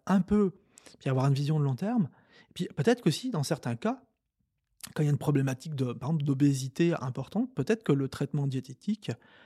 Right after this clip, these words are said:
va avoir des limites et que peut-être il peut y avoir d'autres aides que le traitement diététique.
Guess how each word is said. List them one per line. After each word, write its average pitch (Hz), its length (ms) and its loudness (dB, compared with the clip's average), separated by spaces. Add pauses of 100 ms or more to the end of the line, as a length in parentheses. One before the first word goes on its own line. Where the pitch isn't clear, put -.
(120)
va 139 120 6
avoir 127 220 4
des 123 100 0
limites 175 540 0 (1080)
et 190 80 -6
que - 60 -14
peut-être 233 320 0 (120)
il 160 100 -2
peut 160 140 0
y 147 80 2
avoir 139 200 0
d'autres 156 560 4
aides 294 240 0
que - 80 -6
le 120 80 -4
traitement 123 400 -8
diététique. - 640 -14